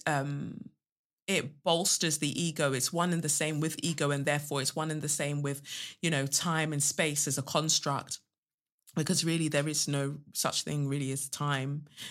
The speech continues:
Um, but, you know, so all of these things rely on each other to keep going. And if you were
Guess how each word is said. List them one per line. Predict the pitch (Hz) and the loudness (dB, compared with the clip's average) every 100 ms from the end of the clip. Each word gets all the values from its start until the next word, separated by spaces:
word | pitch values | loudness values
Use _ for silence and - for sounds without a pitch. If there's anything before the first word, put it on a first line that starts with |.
| - | 2
Um, | 165 156 151 | 4 6 2
but, | 156 156 117 - | 4 4 4 -2
you | - | 0
know, | 156 151 160 - _ _ _ - | 2 2 -2 -12 _ _ _ -4
so | - - 180 170 160 - _ _ - | 0 6 6 4 0 -10 _ _ 2
all | 208 240 | 4 4
of | 233 | 4
these | 202 196 | 2 2
things | 196 175 147 165 - - - | 2 2 0 -2 -4 -6 -14
rely | 156 165 165 160 | -4 2 6 8
on | 180 165 | 6 4
each | 151 185 | 2 0
other | 165 | 0
to | 151 - | -2 -4
keep | - - - | -4 -6 0
going. | 156 156 139 139 - | 2 2 0 -4 -6
And | 165 156 | -2 -2
if | 160 - | -2 -4
you | 170 196 208 202 | 0 2 2 0
were | 175 165 156 151 | 2 4 4 0